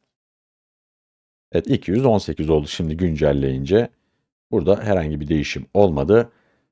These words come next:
E, gün boyunca satıcıydı. Bir buçuk milyar T L falan civarında sattı. O, o zirveyi gördü, satışlarının zirveyi gördü saat dilimlerinde.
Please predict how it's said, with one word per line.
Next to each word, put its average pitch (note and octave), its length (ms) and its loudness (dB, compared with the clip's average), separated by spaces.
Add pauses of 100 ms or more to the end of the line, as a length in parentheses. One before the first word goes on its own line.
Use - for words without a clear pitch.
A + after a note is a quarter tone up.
(140)
E, F#2 80 -4
gün F3+ 320 4
boyunca D3 300 6
satıcıydı. D#3+ 640 2
Bir D#3 200 4
buçuk C3+ 280 -2
milyar B2 320 6
T A2+ 180 4
L A2+ 120 8
falan A2 420 2 (260)
civarında G2+ 600 6
sattı. B2+ 600 0 (200)
O, F2+ 160 2 (120)
o F#2+ 40 6
zirveyi F#2 520 4
gördü, D#2 300 2
satışlarının F2 520 -4
zirveyi E2 460 0
gördü D2 460 0 (880)
saat F#2 360 4
dilimlerinde. D2 680 2